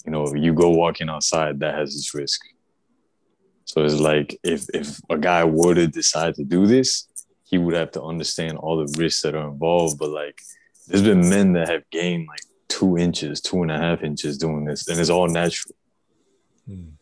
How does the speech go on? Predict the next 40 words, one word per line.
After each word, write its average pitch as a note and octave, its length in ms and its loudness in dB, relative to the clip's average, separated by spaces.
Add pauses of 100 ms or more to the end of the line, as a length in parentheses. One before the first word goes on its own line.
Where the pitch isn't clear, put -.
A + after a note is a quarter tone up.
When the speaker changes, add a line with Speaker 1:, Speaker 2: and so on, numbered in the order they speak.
(120)
Speaker 1:
You D#2 100 -6
know, D#2+ 240 0
so E2 240 2
it, F#2 240 0
it, G#2+ 180 2
these A#2+ 220 2
are A#2 60 0
things A#2+ 320 -2
to, F#2 120 -8
like, E2+ 200 -6
take G#2 240 -2
into F#2+ 200 -2
consideration, E2 1000 -4 (440)
knowing E2 400 0
how, D#2+ 160 0
like, D#2 180 -2
look, E2 320 0
Allah F2 340 -2
has E2+ 180 -4
blessed F2+ 440 -4
you F#2+ 220 -6 (460)
with E2 200 -8
all F2 220 -2
that F2+ 200 -4
you D#2+ 120 -6
have, F#2 340 -4 (220)
and F2+ 200 -8
even G#2 400 2
if G#2 360 -4 (320)
for - 80 -16
some F#2 320 -2
reason G2 500 -2 (100)
you E2+ 240 -6
are D#2+ 60 -6
not D#2+ 340 -8 (120)
content - 500 -2
with D#2 600 0 (320)
what A#2+ 240 2
you B2+ 100 6
have, C3 280 4